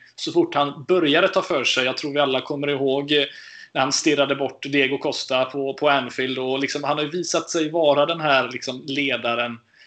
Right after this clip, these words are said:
och, eh, går den här långa vägen. Och det är väl också därför när man <laughs> satt och, jag vet inte om ni gjorde samma sak, men när man satt där i coronapandemin när det var som värst och allting avbröt, tänker att den här killen har gått från, ja, liksom på nio, tio år nu då, liksom, och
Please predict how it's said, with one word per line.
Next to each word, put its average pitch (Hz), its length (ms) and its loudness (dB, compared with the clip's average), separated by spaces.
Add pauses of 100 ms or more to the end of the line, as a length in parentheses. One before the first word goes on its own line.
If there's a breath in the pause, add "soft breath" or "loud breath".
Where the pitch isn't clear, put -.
(140 soft breath)
och, - 320 -6
eh, 127 320 0
går 127 200 0
den 127 80 -2
här 135 80 2
långa 123 340 -2
vägen. 117 260 0
Och 123 60 -4
det 135 60 4
är 135 60 4
väl 143 160 2
också 143 220 -2
därför 135 460 0
när 165 100 -6
man 131 180 -4
<laughs> - 0 -
satt - 380 -2
och, 131 260 -6 (300 soft breath)
jag 131 80 -6
vet 139 80 -4
inte 160 180 -6
om 139 60 -4
ni 143 80 -4
gjorde 135 160 -6
samma 123 300 -4
sak, 135 300 -4
men 135 100 -8
när 131 60 -6
man 127 160 -6
satt 139 240 -4
där 156 120 2
i 139 60 2
coronapandemin 123 840 -4
när 120 80 -4
det 123 60 0
var 123 80 0
som 123 200 -2
värst 120 240 0
och 131 100 0
allting 123 340 -2
avbröt, 120 400 -2
tänker 131 260 0
att 117 100 -4
den 139 100 0
här 143 140 2
killen 143 320 0
har 135 60 -2
gått 127 340 -4
från, 123 300 0 (340 loud breath)
ja, - 60 -6
liksom 139 220 0
på 143 160 0
nio, 139 340 0
tio 139 320 2
år 139 240 6
nu 131 160 2
då, 120 140 0
liksom, 117 400 -2
och 117 220 -4